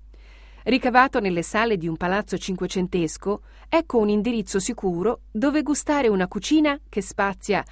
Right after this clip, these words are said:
fra terra e mare in un ambiente decisamente raffinato e curato nei minimi dettagli.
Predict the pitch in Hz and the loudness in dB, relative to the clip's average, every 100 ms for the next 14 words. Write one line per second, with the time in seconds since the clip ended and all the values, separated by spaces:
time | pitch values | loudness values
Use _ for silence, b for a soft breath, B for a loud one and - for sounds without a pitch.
0 | b - 170 - 202 196 190 165 185 170 | b -6 -6 -2 0 2 0 -2 -2 -2
1 | 139 156 208 b b b 254 285 311 294 | -4 -6 -8 b b b 4 6 6 6
2 | 330 320 262 208 233 254 220 226 214 190 | 4 4 2 2 2 2 2 2 0 0
3 | 165 165 214 202 160 170 196 190 - 294 | -2 -2 -2 -2 -2 -4 -4 -4 -2 0
4 | 190 156 220 - 262 262 254 277 285 285 | 0 -2 -10 -4 0 0 2 2 0 -2
5 | - 185 123 151 151 | -6 -8 -8 -10 -10